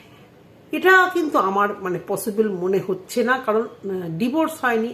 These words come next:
এত বড় বেআইনি কাজ মনে হয় না করবে। বেআইনি কাজ যা করার করে ফেলেছে, কিন্তু তার সঙ্গে কিন্তু ওই মেয়েটি, ওই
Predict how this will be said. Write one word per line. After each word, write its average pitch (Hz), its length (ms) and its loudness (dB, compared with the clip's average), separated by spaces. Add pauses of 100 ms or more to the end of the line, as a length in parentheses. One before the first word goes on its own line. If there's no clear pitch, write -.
এত 180 200 -6
বড় 233 300 0 (360)
বেআইনি 196 460 2
কাজ 190 260 -2
মনে 165 220 -6
হয় 175 160 -2
না 180 140 0
করবে। 156 360 -8 (600)
বেআইনি 233 380 2
কাজ 254 260 -2
যা 220 160 6
করার 220 280 4
করে 214 260 4
ফেলেছে, 220 340 2
কিন্তু 202 240 -2
তার 196 200 0
সঙ্গে 214 320 -4
কিন্তু 202 320 -2
ওই 185 100 4
মেয়েটি, 190 480 0 (420)
ওই - 60 -6